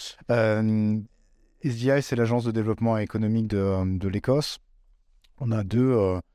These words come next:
priorités. La première, c'est, euh, d'aider les sociétés, euh, françaises et donc bretonnes,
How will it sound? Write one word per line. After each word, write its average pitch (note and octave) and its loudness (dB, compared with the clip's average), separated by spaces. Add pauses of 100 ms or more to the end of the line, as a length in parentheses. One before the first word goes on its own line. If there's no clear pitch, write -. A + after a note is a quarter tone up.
(240)
priorités. A2+ 0
La A2+ -2
première, A2 -2
c'est, G2 -2
euh, F2+ -2
d'aider G#2+ -2
les A2+ -2
sociétés, A2 -4
euh, F#2+ -4
françaises G#2+ -2
et G2+ -2
donc F#2+ 0 (100)
bretonnes, G#2 0